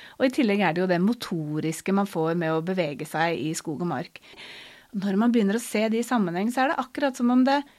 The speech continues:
kommer en ny skuff, og så må man begynne å, å, å ominnrede i den, eh, kommoden, og legge den nye kunnskapen sin inn i den nye skuffen. Flytte på litt ting, og,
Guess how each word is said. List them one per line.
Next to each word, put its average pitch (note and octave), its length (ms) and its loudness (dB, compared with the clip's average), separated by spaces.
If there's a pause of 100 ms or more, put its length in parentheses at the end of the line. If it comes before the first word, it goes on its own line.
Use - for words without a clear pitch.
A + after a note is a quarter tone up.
(180)
kommer F3+ 400 -2
en B3+ 80 4
ny A#3+ 140 2
skuff, - 500 -8
og B3 160 -2
så C#4+ 80 4
må G#3+ 220 6
man B3 240 2 (640)
begynne G3+ 480 2
å, G#3 100 2 (160)
å, A#3+ 160 4
å A3+ 320 2 (480)
ominnrede F#3 680 2
i G#3 40 0
den, G#3 320 4
eh, F#3+ 360 2
kommoden, F3+ 420 0 (160)
og A3 140 -2
legge F3+ 260 0
den F#3 220 2
nye E3 180 0
kunnskapen - 500 -6
sin F#3+ 220 -2
inn E3 160 -4
i F#3 80 0
den E3+ 180 -2
nye E3 160 -2
skuffen. - 440 -12 (280)
Flytte - 400 0
på E3+ 120 -4
litt - 180 -6
ting, D#3+ 320 -2
og, D3+ 160 -2